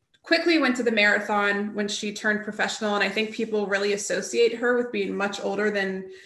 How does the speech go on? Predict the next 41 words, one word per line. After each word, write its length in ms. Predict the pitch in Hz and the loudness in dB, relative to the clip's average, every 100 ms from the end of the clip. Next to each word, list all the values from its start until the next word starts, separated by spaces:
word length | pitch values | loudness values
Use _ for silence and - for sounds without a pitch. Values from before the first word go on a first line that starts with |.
| - | -18
she 180 | - 233 | -4 4
actually 480 | 190 208 - 220 208 | 4 4 2 0 2
is, 400 | 214 269 285 - 220 | 4 4 2 -6 -6
just 220 | 214 208 - | -4 -4 -4
because 400 | 208 208 190 185 | -2 0 0 -2
we 340 | 208 196 190 | -4 -2 -4
typically 340 | - 220 214 202 | -4 -4 -2 0
don't 240 | 208 190 | 0 -2
see 320 | - 220 202 | -4 -4 -4
women 640 | 190 196 196 196 190 - - | -2 -2 0 -2 -4 -8 -10
turn 240 | - 208 | 0 0
to 80 | 202 | 2
the 80 | 202 | 0
marathon 540 | 190 190 190 196 196 | 2 2 0 0 0
and 180 | 185 180 | 0 -2
be 140 | 190 | -2
as 140 | 190 190 | -2 -2
competitive 560 | 202 202 190 185 190 | -6 -2 0 2 0
and 180 | 185 180 | 0 -4
as 120 | 180 | -6
fast 300 | - - - | -2 -2 -2
as 100 | - | -4
she 160 | - 190 | -6 -2
is, 220 | 190 190 | -2 -2
maybe 460 | 202 196 196 196 - - - - | -2 -2 -2 -4 -6 -16 -10 -4
until 240 | 214 240 | 0 4
later 240 | 247 254 226 | 6 8 6
in 80 | |
their 120 | 202 190 | 6 2
careers 460 | - 185 175 175 | 0 0 0 -2
or 220 | 180 190 | -2 -2
maybe 240 | 196 180 196 | -2 -4 -2
in 80 | 196 | 0
their 120 | 190 | 0
early 260 | 202 196 | 2 0
thirties. 500 | 196 208 196 190 185 - - - - | 0 2 4 2 -2 -10 -16 -4 6
Um, 260 | 226 214 | 8 8
but, 220 | 226 226 - - - | 8 6 6 0 0
you 60 | |
know, 140 | 254 240 | 4 6
she 640 | 233 - 254 247 233 226 | 6 4 4 4 2 -4